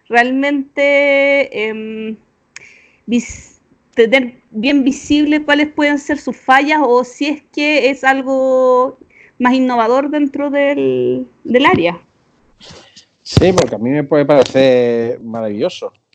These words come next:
Speaker 2: pero quizá hay un montón de juegos mejores que no, que no los conozco. ¿Sabes? Yo qué sé, cuando me pasa a lo mejor muchas veces me enseñan juegos infantiles, pues que yo ya, es que no sé lo que quiere un niño,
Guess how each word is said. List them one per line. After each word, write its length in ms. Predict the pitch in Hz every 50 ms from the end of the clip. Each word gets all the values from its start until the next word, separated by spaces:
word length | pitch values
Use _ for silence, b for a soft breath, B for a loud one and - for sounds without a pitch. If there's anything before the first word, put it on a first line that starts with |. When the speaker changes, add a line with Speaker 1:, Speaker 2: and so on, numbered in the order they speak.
| _ _
Speaker 2:
pero 280 | 104 98 98 98 95 -
quizá 380 | - 101 92 - - 107 101 101
hay 80 | 107
un 80 | 113 117
montón 280 | 135 139 127 - 120 104
de 60 | 98
juegos 640 | 101 113 110 107 107 107 104 104 101 101 101 101 101 104 - _ -
mejores 420 | 107 101 98 98 113 143 185 165
que 120 | - - 98
no, 480 | 101 104 101 98 98 98 95 95 104 - _ _
que 100 | - 98
no 100 | 95 95
los 100 | 95 -
conozco. 500 | - - 95 107 170 - - - 87 - _ _ _ _ _ _ _ _ _ _ _ _ _ _ _ _ _ _ _ _ _ _ _ _ _ _ _ _ _ _ _ _ _ _ _ _
¿Sabes? 560 | - - 113 104 117 127 131 123 113 110 107
Yo 140 | 104 107 110
qué 60 | - -
sé, 160 | - 151 151 - _ _ -
cuando 920 | - 113 104 107 107 104 101 101 98 101 101 98 98 101 98 101 101 98 - _ _ _ _ _ _ _ _ _ _ _ _ _ _ _ _ B B B B B B B B B B B B B _ -
me 140 | 131 117
pasa 220 | 107 - - - 127
a 40 | 113
lo 60 | 113
mejor 160 | 127 143 135
muchas 300 | 127 120 123 123 - 123
veces 140 | 123 123 131
me 60 | 107
enseñan 260 | 104 - 120 117 113 110
juegos 260 | 127 127 123 123 120
infantiles, 540 | 127 113 - 107 98 - 151 160 156 113 92 -
pues 200 | - 98 95 -
que 180 | - - 110
yo 280 | 110 110 120 131 131 127
ya, 320 | 117 117 117 123 151 151 113
es 80 | 110
que 160 | - - - 117
no 120 | 123 127
sé 220 | - - - 147
lo 140 | 135 123 117
que 300 | 110 110 107 107 104 101 -
quiere 200 | - 107 101 104
un 200 | 104 104 104 110
niño, 320 | 156 202 202 139 104 -